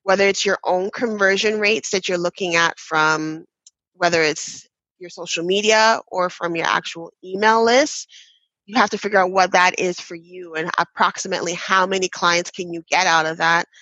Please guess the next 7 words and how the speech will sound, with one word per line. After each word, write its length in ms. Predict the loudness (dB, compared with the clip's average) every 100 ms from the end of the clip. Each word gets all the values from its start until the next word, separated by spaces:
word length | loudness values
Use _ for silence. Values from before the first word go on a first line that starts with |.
| _ _ 0
and 340 | 4 4 2 0
maybe 260 | 0 2
accelerating 840 | 0 0 4 6 6 4 2 0 0
that 260 | 0 -2 -2
by 220 | -2 -2 -6
doing 500 | -12 -6 -6 -6 -10 _ _ _ _ 0
a 400 | 2 4 2